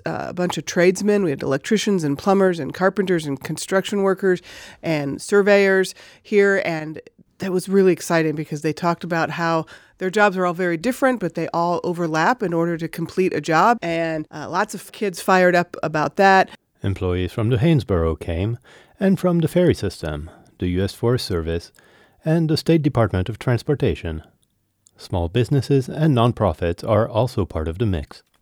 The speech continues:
Speaker 1: We're asking the people to tell the kids,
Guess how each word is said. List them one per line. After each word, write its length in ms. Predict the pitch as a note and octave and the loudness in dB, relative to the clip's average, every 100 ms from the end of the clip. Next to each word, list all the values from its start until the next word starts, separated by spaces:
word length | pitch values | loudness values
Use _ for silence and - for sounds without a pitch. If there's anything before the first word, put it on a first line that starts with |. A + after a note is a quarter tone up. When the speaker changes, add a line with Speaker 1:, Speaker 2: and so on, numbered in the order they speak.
| _ - | _ -14
Speaker 1:
We're 280 | E3+ E3 - | -8 -6 0
asking 680 | F#3+ F#3+ - G3+ F#3+ F3+ | 0 0 -2 2 2 0
the 100 | F3+ | -2
people 340 | F3+ G3 F#3+ F3+ | -4 -4 -4 -8
to 140 | F3 - - | -8 -16 -6
tell 220 | A3 B3 | 0 0
the 80 | A#3 | 0
kids, 400 | - G#3+ F#3 | 2 2 2